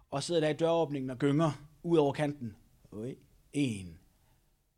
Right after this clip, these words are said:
To. Man sidder sådan en rigtig pæn stilling, man sidder sådan her. Ikke også? Og vinden kommer der, ikke? Fordi det er en flyver, man sidder i døråbningen, ikke? Og en, to, tre, og så vælter man ud.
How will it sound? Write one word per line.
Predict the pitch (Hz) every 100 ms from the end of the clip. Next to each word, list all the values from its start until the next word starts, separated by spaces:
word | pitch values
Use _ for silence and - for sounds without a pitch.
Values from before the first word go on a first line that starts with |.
| _ _ _ _
To. | - 127 98
Man | 98
sidder | 110
sådan | 101 117
en |
rigtig | 147 151 117 110
pæn | 156 131
stilling, | 113 123 123
man | 117
sidder | 120
sådan | 120
her. | 113 _ _ _ _ _ _ _ _ _
Ikke | 123 123
også? | 131 - - - - - - -
Og | 131 131
vinden | 160 135
kommer | 139 151 147
der, | 135 135
ikke? | 123 143
Fordi | 135 123
det | 123
er | 127
en | 117
flyver, | 143 156
man | 131
sidder | 117 147
i | 120
døråbningen, | 131 139 123 123 131
ikke? | 143
Og | 135 127 - _ -
en, | 208 208 180 147 117 104 101 _ _ _ -
to, | 208 202 180 151 120 - - _ _ _ _
tre, | - - 214 208 - _ _ _ _
og | 170
så | 165
vælter | 160 156 147
man | 139 135
ud. | 151